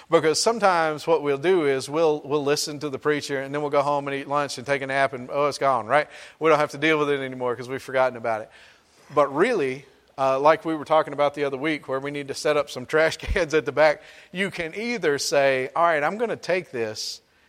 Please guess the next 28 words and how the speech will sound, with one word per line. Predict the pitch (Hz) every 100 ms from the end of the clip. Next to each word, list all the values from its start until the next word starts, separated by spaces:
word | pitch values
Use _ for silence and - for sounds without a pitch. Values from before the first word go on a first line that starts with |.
| _ 135
and | 139
I'm | 156
gonna | 147 139
go, | 135 131 123 123 -
"Okay, | 196 156 120 113 _ _ _ _
this | 214 -
does | 180 180 143
matter. | 135 117 127 143 _ _ -
This | 202 -
is | 175 170 151 -
actually | 160 165 - 156 151
the | 143
Word | 147 147
of | 143
God | 127 123 123 127
being | 135 139 135
said | - 139 143 -
to | 175
me. | 165 131 113 127 _ - - _ _ _ _ _
I | 143 165
am | 190 180 156
responsible | - - 170 180 180 - 120 110
for | 110 131
the | 123
gift | 117 165 156 143
of |
the | 131
Spirit. | - 156 156 117 -